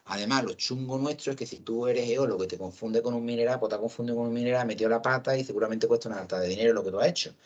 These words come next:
¿vale? Pero si tú en trabajo social te confundes en algo, tú puedes arruinar la vida de una persona, o de una familia,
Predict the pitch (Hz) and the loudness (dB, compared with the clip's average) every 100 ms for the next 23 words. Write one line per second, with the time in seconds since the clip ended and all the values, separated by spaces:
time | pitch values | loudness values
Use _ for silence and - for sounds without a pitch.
0 | - _ - 95 151 - - - - 101 | -20 _ -2 2 2 0 -12 -8 2 2
1 | 92 92 85 120 131 139 135 135 135 - | 2 -2 -2 0 4 4 4 2 0 2
2 | 156 110 95 92 90 - 113 123 135 135 | 2 2 -6 -8 -10 -6 -2 0 0 0
3 | 143 139 147 156 - 110 - 123 123 107 | 2 2 2 0 -4 -4 0 2 2 0
4 | 104 98 92 92 90 90 87 - 180 165 | -4 -6 -6 -6 -6 -6 -8 -8 -6 -6
5 | 73 _ _ _ _ - 92 85 90 92 | -8 _ _ _ _ -14 -10 -8 -8 -10
6 | 92 135 147 - | -6 -4 -4 -4